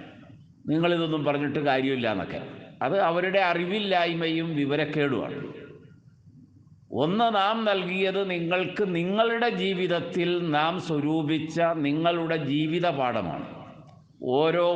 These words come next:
വർഷം കഴിയുന്തോറും നിങ്ങളിലൂടെ വളർന്നു വന്ന ജീവിതത്തിൻ്റെ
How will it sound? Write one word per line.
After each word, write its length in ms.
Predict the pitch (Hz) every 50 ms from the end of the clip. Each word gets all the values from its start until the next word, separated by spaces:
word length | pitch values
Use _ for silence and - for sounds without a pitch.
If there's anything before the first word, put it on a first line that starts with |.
| 160 156
വർഷം 360 | 151 - - - 185 185 175 170 160
കഴിയുന്തോറും 800 | 151 139 147 151 160 165 165 151 160 160 160 160 156 160 196 220 - 160 156 - - - - - - - - - - - - - 123 123 143
നിങ്ങളിലൂടെ 720 | 156 165 175 185 196 196 202 196 196 196 190 190 185 180 170 156
വളർന്നു 400 | 147 147 151 156 160 160 180 185 180 170
വന്ന 220 | 160 160 160 160 160 156 131 139
ജീവിതത്തിൻ്റെ 760 | 147 160 165 170 185 175 180 - - - 175 170 165 160